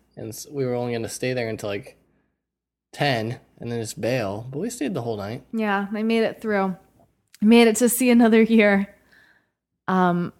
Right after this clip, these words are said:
Speaker 2: we watched the Pitbull twenty fifteen New Year's Revolution out of Miami.
Speaker 1: Yeah.
Speaker 2: I was, I, like, I'd seen an advertisement for it
Speaker 1: My
Speaker 2: in the
Speaker 1: whole
Speaker 2: days
Speaker 1: dad was
Speaker 2: before.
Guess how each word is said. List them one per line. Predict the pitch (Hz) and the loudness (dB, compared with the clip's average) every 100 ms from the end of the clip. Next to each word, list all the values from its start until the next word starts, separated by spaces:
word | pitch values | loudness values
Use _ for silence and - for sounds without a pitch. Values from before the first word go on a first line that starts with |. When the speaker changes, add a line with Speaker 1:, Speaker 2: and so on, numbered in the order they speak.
| _ - | _ 0
Speaker 2:
we | 208 | 2
watched | 202 190 180 - - - _ _ _ _ _ | 6 6 6 -4 -10 -16 _ _ _ _ _
the | 202 | -6
Pitbull | - 214 208 185 175 175 180 _ _ _ _ - 202 - | 0 0 2 4 4 4 -2 _ _ _ _ -20 -20 -10
twenty | - 220 214 208 | 2 4 6 4
fifteen | 226 196 - - 214 185 180 | 4 0 0 -2 0 2 4
New | 196 | 6
Year's | 196 185 170 170 | 6 4 2 0
Revolution | 170 175 175 175 170 160 151 139 180 - _ _ _ _ _ - | 2 2 4 2 2 0 -2 -2 -6 -8 _ _ _ _ _ -4
out | 185 180 | 0 2
of | |
Miami. | 180 175 175 170 165 160 180 185 _ _ _ _ | 2 2 0 0 -2 -6 -8 -10 _ _ _ _
Speaker 1:
Yeah. | 123 180 | -6 0
Speaker 2:
I | 185 185 | 4 6
was, | 190 185 - - | 4 0 -8 -4
I, | 160 - | -4 2
like, | 202 202 | 2 6
I'd | 196 196 | 4 4
seen | 233 | 2
an | 220 | 4
advertisement | 196 190 190 175 175 180 190 | 4 2 2 2 2 -2 2
for | 208 214 | 6 6
it | 254 - - _ _ _ _ - | 6 2 -8 _ _ _ _ -6
Speaker 1:
My | 135 | 4
Speaker 2:
in | 208 | 6
the | |
Speaker 1:
whole | 214 | 8
Speaker 2:
days | 214 202 202 | 8 8 6
Speaker 1:
dad | 214 | 2
was | 202 | 2
Speaker 2:
before. | 202 | 4